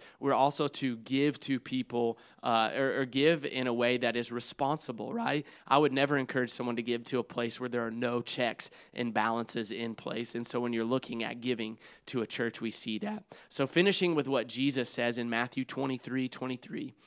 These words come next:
he says, "Woe to you, teachers of the law and Pharisees, you hypocrites! You give a tenth of your tithe,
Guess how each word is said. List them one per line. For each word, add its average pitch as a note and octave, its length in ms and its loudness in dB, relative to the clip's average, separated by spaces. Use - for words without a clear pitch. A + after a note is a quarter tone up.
he C#3 120 0
says, B2 240 0
"Woe C3+ 280 4
to D#3 140 -2
you, D#3 120 0
teachers D3+ 640 -2
of B2 160 -2
the B2+ 80 2
law A#2+ 280 6
and B2 180 -4
Pharisees, A2+ 640 -2
you C3 180 2
hypocrites! C3 680 -2
You C3+ 80 2
give C#3+ 280 2
a D#3+ 160 -2
tenth E3+ 440 -2
of C3+ 200 -4
your C#3+ 120 0
tithe, B2 500 0